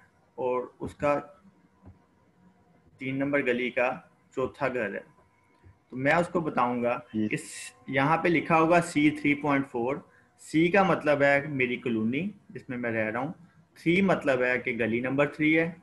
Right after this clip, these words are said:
Speaker 1: और फ़ोर मतलब है कि घर नंबर चार है।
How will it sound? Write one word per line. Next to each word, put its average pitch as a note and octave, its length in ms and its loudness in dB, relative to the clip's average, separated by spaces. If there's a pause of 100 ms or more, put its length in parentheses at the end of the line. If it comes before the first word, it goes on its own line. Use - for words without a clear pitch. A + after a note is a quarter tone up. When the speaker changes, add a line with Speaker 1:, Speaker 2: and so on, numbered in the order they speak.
(400)
Speaker 1:
और C#3 80 -6
फ़ोर F3 440 2
मतलब C#3 380 2
है B2 100 2
कि C3+ 120 -4
घर B2+ 220 -4
नंबर A2 280 -2
चार G#2+ 260 -12
है। - 160 -20